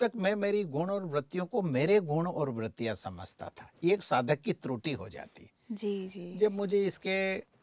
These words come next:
Speaker 1: दुष्परिणाम महसूस हुए, कुछ हानियां हुई, कुछ फ्रस्ट्रेशन हुआ,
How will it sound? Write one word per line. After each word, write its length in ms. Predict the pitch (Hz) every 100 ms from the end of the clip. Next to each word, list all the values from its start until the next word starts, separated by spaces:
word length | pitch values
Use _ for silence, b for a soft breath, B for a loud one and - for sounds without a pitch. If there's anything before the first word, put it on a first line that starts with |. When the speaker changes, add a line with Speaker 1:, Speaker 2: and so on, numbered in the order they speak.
| _ _ _ _ 135
Speaker 1:
दुष्परिणाम 640 | 139 - 139 131 131 156
महसूस 540 | 151 123 - 139 127
हुए, 240 | 113 113 110
कुछ 260 | 120 113
हानियां 540 | - 107 117 123 139 127
हुई, 340 | 107 110 131 - _ _ _ _ _ -
कुछ 180 | 143
फ्रस्ट्रेशन 600 | - 123 - 151 147 175
हुआ, 360 | 143 117 110